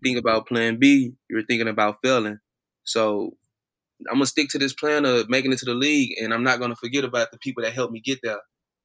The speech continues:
And then my plan is to just give back.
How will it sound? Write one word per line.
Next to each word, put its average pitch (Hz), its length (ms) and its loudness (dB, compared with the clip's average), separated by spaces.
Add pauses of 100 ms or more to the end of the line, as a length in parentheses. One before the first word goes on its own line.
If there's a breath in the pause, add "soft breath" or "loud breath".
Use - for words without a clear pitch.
(220)
And 110 120 -10
then 110 440 -8 (160)
my 113 200 -4
plan 131 160 -4
is - 120 -8
to 113 80 -10
just 104 160 -12
give 120 320 -4
back. 110 300 -4